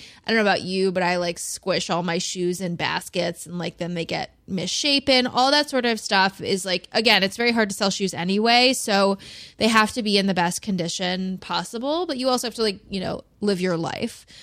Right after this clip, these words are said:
And I've been in scenarios with, like, a Manolo Blahnik or something where you can also replace the little stem bottom,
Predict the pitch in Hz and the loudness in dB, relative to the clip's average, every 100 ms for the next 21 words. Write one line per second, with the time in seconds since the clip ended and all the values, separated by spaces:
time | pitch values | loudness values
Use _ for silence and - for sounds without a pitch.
0 | - - 233 247 277 330 311 311 247 233 | -18 -2 2 4 4 0 -2 0 2 4
1 | 226 220 220 202 196 175 185 180 165 170 | 4 4 2 0 -2 -4 -2 -6 -4 -6
2 | 180 277 262 254 247 247 247 226 226 226 | -2 0 2 4 4 4 2 -4 -2 2
3 | 233 220 220 220 _ 220 220 214 208 - | 4 4 2 -2 _ 2 4 4 2 -6
4 | - 226 226 233 - 220 233 254 247 233 | -10 -6 0 0 2 0 0 -2 -2 -4
5 | - 196 196 - 202 180 180 - - 180 | 0 0 0 -4 -2 0 -2 -4 -4 0
6 | 180 185 180 175 165 165 254 | 0 0 -2 0 0 2 0